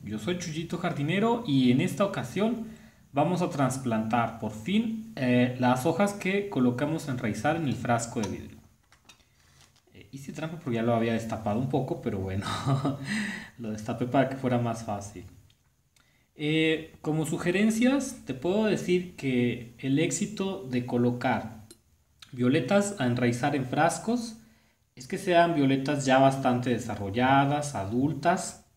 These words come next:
no muy, no enfermas, sobre todo. Esta, mira nada más cuánta raíz sacó. Es, es bastante la raíz que sacó.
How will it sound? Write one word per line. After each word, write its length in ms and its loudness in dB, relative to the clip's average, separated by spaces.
no 220 -4
muy, 240 4
no 480 2
enfermas, 760 0
sobre 200 -12
todo. 380 -10
Esta, 540 -8
mira 200 -2
nada 240 4
más 240 0
cuánta 300 -4
raíz 340 2
sacó. 840 -8
Es, 180 -20
es 160 -12
bastante 520 -4
la 120 2
raíz 320 -2
que 100 -6
sacó. 340 -12